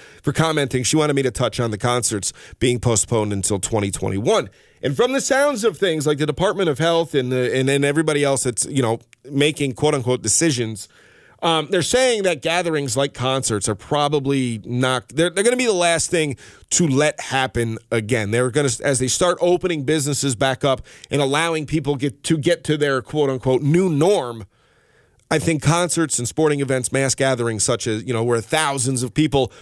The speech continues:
are going, are going to be the last thing that they open back up. And one of the things that I looked up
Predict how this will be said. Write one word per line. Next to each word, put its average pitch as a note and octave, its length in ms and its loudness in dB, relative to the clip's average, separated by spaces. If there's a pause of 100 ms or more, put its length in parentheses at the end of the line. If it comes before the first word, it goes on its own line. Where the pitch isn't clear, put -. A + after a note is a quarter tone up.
(160)
are D3 140 4
going, C#3 480 0 (380)
are E3+ 80 2
going D#3+ 360 0
to D3+ 120 -4
be C#3 140 0
the B2+ 120 0
last C3+ 480 -2
thing C3+ 240 0 (340)
that C3+ 220 0
they A#2+ 160 2 (120)
open A#2+ 360 0
back A2 300 0
up. A#2 160 0
And B2 100 0
one G#3+ 120 2
of B3 80 4
the G3 100 2
things D#3 220 -2
that D3+ 100 2
I C3+ 60 0
looked C#3 260 -2
up E3 240 0